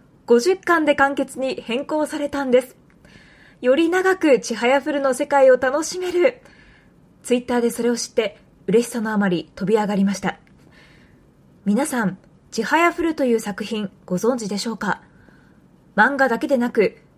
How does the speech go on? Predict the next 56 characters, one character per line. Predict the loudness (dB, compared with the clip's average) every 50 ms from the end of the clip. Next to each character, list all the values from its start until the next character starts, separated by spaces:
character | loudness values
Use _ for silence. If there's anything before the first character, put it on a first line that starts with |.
| _ _
広 | _ -2 0 0 2 2
瀬 | 0 -2
す | -2 -4
ず | -6 -4 -4
さ | -4 -2 -2
ん | -2
ら | -2 -4
出 | -6 -2 0 0
演 | 0 0 -2
の | -4
実 | -4 -4 -4 -4 -2
写 | 0 2 2
映 | 2 2
画 | 2 2
や、 | 2 2 2 0 -6 -16 _ _ _ _ _ _ _ 0
テ | 2
レ | 4 4 4
ビ | 4 4
ア | 4 4
ニ | 2 0
メ | 0 0
で | 0 0
知 | -2 -4 -8
っ | -4
た | -2 2
よ | 2 4 2 2
と | 0 -2 -2
い | -2
う | -2
方 | -2 -6 -6 -4 -2
も | 0 0 -2 -2 -6 _ _
多 | -2 0 0 2
い | 2
の | 2 0
で | 0 -2
は | -2 0
な | 0 0 -2
い | -2
で | -4 -6
し | -6 -6
ょ | -8
う | -8
か。 | -6 -6 -8 -8 -10 _ _ _ _ _ _ _ _ _ _ _ _ -20 -20 _ _ _ _ _ _ _ _ _ _ _ _ _ _ _ _
ち | -2 0 0
は | 2 2
や | 0 0 0
ふ | 0 -2
る | 0 2
は、 | 2 2 2 0 -6 -18 _ _ _ _ _ _
畳 | -10 -4 -2 -2 0 0 0
の | 0 2 2 4
上 | 2 2
の | 2 0
格 | -4 -6 -10 -8 -2
闘 | 2 2 4
技、 | 4 2 -2 -4 -6